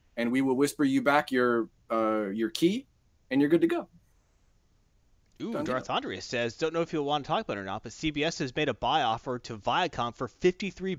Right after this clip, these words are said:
Speaker 2: billion in stock. Could be a year or two before the merger's finalized by government officials, but it'd be a m-, a minimum u-, at, would, at minimum, unify Star Trek rights as Viacom is parent company of Paramount."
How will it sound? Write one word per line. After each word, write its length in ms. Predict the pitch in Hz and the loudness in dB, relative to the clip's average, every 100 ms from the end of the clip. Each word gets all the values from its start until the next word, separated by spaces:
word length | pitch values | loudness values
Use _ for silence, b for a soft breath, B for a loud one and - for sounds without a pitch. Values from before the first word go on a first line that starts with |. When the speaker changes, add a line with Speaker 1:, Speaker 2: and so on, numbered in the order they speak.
| - | -6
Speaker 2:
billion 380 | - 156 185 180 | -4 -2 -2 -2
in 120 | 151 | -4
stock. 520 | 127 - 151 147 101 - b b b | -6 -8 -4 -2 -4 -8 b b b
Could 120 | - 196 | -4 -2
be 120 | 233 | -4
a 20 | |
year 200 | 202 226 | -4 -6
or 40 | |
two 140 | - 202 | -6 -6
before 260 | 170 185 | -6 -4
the 80 | 170 | -6
merger's 340 | 131 143 185 - | -4 -6 -8 -4
finalized 460 | 110 90 104 120 | -4 -2 -6 -6
by 100 | 110 | -10
government 340 | 101 110 120 127 | -8 -8 -10 -12
officials, 380 | 90 - 98 b b b | -14 -14 -16 b b b
but 80 | - 151 | -4 -2
it'd 100 | 151 | 0
be 100 | 160 | -2
a 40 | |
m-, 380 | 127 123 143 156 _ _ | -2 -6 -12 -18 _ _
a 120 | 113 | -8
minimum 380 | 120 202 233 208 123 | -2 -2 -2 -6 -8
u-, 160 | 175 196 _ _ _ _ | -12 -12 _ _ _ _
at, 180 | 165 170 | 2 4
would, 220 | 202 196 | 2 2
at 220 | - 202 180 | 4 0 0
minimum, 300 | 202 120 107 | -6 -6 -6
unify 420 | 156 208 151 120 | -4 -2 -2 -2
Star 280 | - 143 151 | -2 -4 -2
Trek 260 | 185 175 | -6 -8
rights 380 | 131 92 87 - | -6 -4 -6 -12
as 200 | - 120 | -10 -8
Viacom 500 | 120 139 175 131 107 | -4 -4 -4 -6 -8
is 100 | 101 | -12
parent 300 | - 139 165 | -10 -10 -10
company 220 | 113 - | -14 -14
of 60 | 95 | -12
Paramount." 360 | 139 135 85 | -8 -8 -8